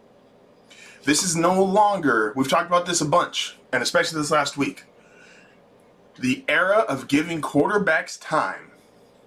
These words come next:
is going away faster and faster. And eventually it will just be gone. It's, you're gonna join the league, you're gonna get, Josh Rosen will become the norm,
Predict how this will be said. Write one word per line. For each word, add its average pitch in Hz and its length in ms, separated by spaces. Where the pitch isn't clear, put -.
is 131 300
going 151 460
away 147 600
faster 185 520
and 135 260
faster. - 460
And 135 200
eventually 135 680
it 117 100
will 113 80
just 113 260
be 117 240
gone. 98 440
It's, 127 240
you're 139 80
gonna 127 220
join 165 380
the 196 60
league, 196 460
you're 120 80
gonna 135 120
get, 120 280
Josh 151 340
Rosen 165 460
will 143 80
become 135 320
the 135 80
norm, 143 500